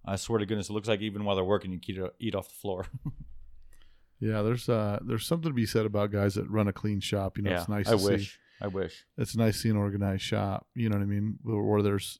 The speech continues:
Speaker 2: where there's, you know, you can go in and it looks super clean. Everything looks really organized. But it takes, I mean, it takes time to do that, and you
Speaker 1: Yeah.
Speaker 2: gotta work at a specific pace. I mean, shoot, it'll take you a half hour just to,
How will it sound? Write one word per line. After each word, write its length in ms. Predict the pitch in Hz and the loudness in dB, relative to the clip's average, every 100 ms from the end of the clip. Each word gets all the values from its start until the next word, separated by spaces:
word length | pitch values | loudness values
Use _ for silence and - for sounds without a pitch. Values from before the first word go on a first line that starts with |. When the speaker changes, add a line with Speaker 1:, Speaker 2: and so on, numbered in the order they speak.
| _ | _
Speaker 2:
where 260 | 143 113 104 | -8 -2 0
there's, 540 | 98 98 101 - - - _ _ _ _ _ _ _ _ _ - | 0 -2 -4 -10 -14 -18 _ _ _ _ _ _ _ _ _ -2
you 160 | 113 | 0
know, 180 | 101 92 | 2 2
you 180 | 95 104 | 0 0
can 80 | 101 | 2
go 220 | 107 104 | 4 6
in 80 | 101 | 6
and 120 | 98 | 4
it 120 | - 113 | 0 0
looks 320 | 107 98 - | 0 0 0
super 240 | 113 101 | 0 0
clean. 260 | 104 110 107 | -2 0 2
Everything 300 | 101 98 104 | 2 2 2
looks 160 | 101 - | 0 0
really 220 | 104 101 | 2 2
organized. 580 | 98 98 95 95 98 101 | 2 2 0 0 0 0
But 140 | 107 | -2
it 80 | 98 | 0
takes, 320 | 117 101 - 123 | 0 0 -4 -4
I 60 | 113 | 0
mean, 120 | 107 | 0
it 80 | 101 | 2
takes 220 | 123 - | 0 2
time 240 | 123 117 | 4 4
to 60 | 107 | 4
do 160 | 110 | 4
that, 240 | 127 110 104 | 4 4 4
and 60 | |
you 40 | 104 | 2
Speaker 1:
Yeah. 120 | 107 | 4
Speaker 2:
gotta 80 | 104 | 4
work 240 | 107 107 | 2 2
at 40 | 107 | 0
a 60 | |
specific 480 | 101 - 107 110 104 | -2 -4 -4 -2 -2
pace. 240 | 117 113 - | 2 2 2
I 40 | |
mean, 80 | 101 | -4
shoot, 160 | - 120 | 2 2
it'll 60 | 107 | 4
take 240 | 110 101 | 2 2
you 80 | 104 | 2
a 60 | |
half 200 | 110 104 | 4 4
hour 220 | 107 104 104 | 4 4 2
just 160 | 101 | 0
to, 180 | 104 95 | -2 -2